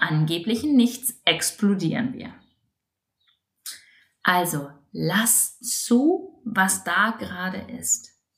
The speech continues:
Das ist der erste Schritt. Und du kannst es ganz konkret üben, indem du deine Emotionen immer mal wieder, indem du dich immer wieder herausforderst, mal festzustellen, wo sind meine Emotionen, wie fühlen die sich in meinem Körper an? Kann ich da irgendwas benennen?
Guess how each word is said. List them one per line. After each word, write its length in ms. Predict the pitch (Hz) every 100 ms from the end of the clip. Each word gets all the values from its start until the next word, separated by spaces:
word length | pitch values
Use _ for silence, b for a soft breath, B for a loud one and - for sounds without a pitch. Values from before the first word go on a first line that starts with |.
| -
Das 380 | 170 233 - - -
ist 140 | -
der 100 | -
erste 320 | 120 175 -
Schritt. 280 | 190 - 170
Und 120 | -
du 80 | 185
kannst 260 | 180 240 240
es 100 | -
ganz 240 | 240 269
konkret 400 | 269 240 - 208
üben, 380 | 214 226 311 403 B B B B
indem 380 | - 220 220 240
du 200 | 294 359 B B B
deine 340 | 262 262 277
Emotionen 1000 | 247 240 240 - - 190 208 240 294 311 -
immer 220 | - 254 254
mal 280 | 233 190
wieder, 260 | 185 196 233
indem 220 | 220 220
du 60 | 226
dich 100 | 226
immer 180 | 214 208
wieder 140 | 208
herausforderst, 680 | 185 170 180 220 - 240 233
mal 100 | 196
festzustellen, 880 | - 190 - 240 233 233 226 208 196
wo 180 | 233 254
sind 140 | 247
meine 200 | 240 214
Emotionen, 460 | 214 208 - 214 208
wie 80 |
fühlen 240 | 196 208 208
die 60 |
sich 200 | 208 202
in 60 | 190
meinem 200 | 180 180
Körper 280 | - 185 185
an? 340 | 240 165 - _ -
Kann 160 | 226 226
ich 120 | 233
da 100 | 220
irgendwas 440 | 208 202 190 185 -
benennen? 440 | 185 185 - -